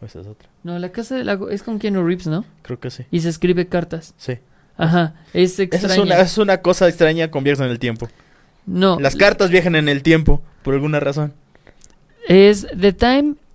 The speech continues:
Speaker 2: Traveler's Wife, o la esposa del viajero del tiempo.
Speaker 1: Ok.
Speaker 2: Es prácticamente Eric Bana,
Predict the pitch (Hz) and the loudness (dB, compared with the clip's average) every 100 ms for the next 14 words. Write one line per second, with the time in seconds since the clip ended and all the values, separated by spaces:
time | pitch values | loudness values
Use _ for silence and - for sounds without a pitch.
0 | _ - - - 240 247 254 262 262 - | _ -14 -4 2 4 4 4 4 2 -2
1 | - 170 151 - - - - - 170 175 | 2 2 2 -2 -14 -20 -14 0 2 2
2 | 170 - 196 214 214 202 190 185 190 175 | -2 -2 0 0 2 4 4 4 2 0
3 | 156 151 156 151 147 190 185 - _ 101 | 0 2 2 0 0 0 -2 -8 _ -18
4 | - 90 110 156 - - - - - _ | -10 -8 -8 -10 -10 -8 -8 -14 -20 _
5 | _ _ _ 180 190 190 185 196 190 196 | _ _ _ 4 6 4 0 -8 -10 -8
6 | 185 180 180 165 - 208 240 208 214 233 | -8 -6 -6 -6 0 2 2 0 -4 -4
7 | 285 | -4